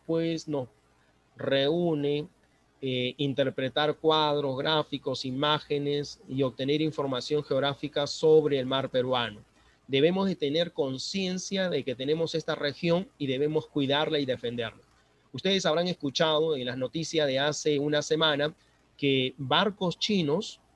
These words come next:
se han acercado a nuestro mar con la intención de llevarse nuestros recursos naturales. Entonces, es importante conocer las doscientas millas.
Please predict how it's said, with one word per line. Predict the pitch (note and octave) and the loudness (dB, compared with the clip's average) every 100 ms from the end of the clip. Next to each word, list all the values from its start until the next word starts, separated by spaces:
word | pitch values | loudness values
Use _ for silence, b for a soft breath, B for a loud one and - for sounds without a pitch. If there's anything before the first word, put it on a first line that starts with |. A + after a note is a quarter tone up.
| _ _ | _ _
se | - - | -8 0
han | E3 F3 | 0 0
acercado | F3 C#3+ B2+ - E3+ D#3+ C3 | -2 -4 -4 0 2 2 0
a | |
nuestro | B2+ A2+ B2 | -4 -6 -6
mar | A#2 A2 - _ _ _ _ _ _ _ _ _ _ _ _ _ | -6 -6 -10 _ _ _ _ _ _ _ _ _ _ _ _ _
con | - F#3 F#3+ | 0 2 2
la | |
intención | F#3 F#3 F#3 F#3 F3 F#3+ F#3 G#3 - _ _ - | -2 -2 -4 -4 -4 -4 -2 -4 -10 _ _ -18
de | C3+ C#3+ D3+ F#3 - _ - | -2 2 2 0 -8 _ -14
llevarse | B2+ B2 C#3 E3 E3 | -4 0 0 0 -2
nuestros | D3 - B2 | -4 -4 -6
recursos | A2+ A#2+ D3+ D3 | -8 -4 -4 -4
naturales. | C3+ A#2+ C3 F3+ F#3 A#2 - - _ _ _ _ - | -4 -4 0 2 0 -4 -12 -20 _ _ _ _ -12
Entonces, | C3+ B2 F3 F3 F3 E3+ - | -8 0 2 2 -2 -6 -6
es | - F3 - | -4 -4 -2
importante | A3+ G3+ - D#3 D3 C#3 - F#3 G3 F#3+ F3+ | -2 -2 0 0 0 -4 -2 -2 0 -4 -2
conocer | F3 D3 C#3 B2 - E3+ F3 B3+ - _ _ | 0 0 -2 -6 -4 0 0 -2 -16 _ _
las | C#3 C3 B2+ | -4 -2 -2
doscientas | C3+ - - E3+ E3 D3+ C3+ B2+ | -4 -4 -2 -2 -2 -6 -8 -4
millas. | D3+ D#3+ B2+ A2 G2 - | -2 -2 -2 -6 -12 -16